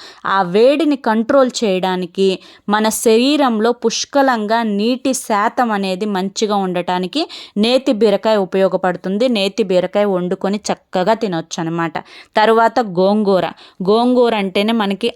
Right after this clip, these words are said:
ఐరన్ అనమాట. మనకి రక్తం సమృద్ధిగా పెరగడానికి, మనకి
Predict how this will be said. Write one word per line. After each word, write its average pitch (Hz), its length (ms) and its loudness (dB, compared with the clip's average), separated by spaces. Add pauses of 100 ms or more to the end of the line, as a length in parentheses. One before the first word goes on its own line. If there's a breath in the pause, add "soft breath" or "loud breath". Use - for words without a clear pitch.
ఐరన్ 233 380 2
అనమాట. 175 380 -4 (420 soft breath)
మనకి 202 420 0 (120)
రక్తం 196 540 -2
సమృద్ధిగా 214 840 0 (140)
పెరగడానికి, 185 880 0 (340 loud breath)
మనకి 220 460 0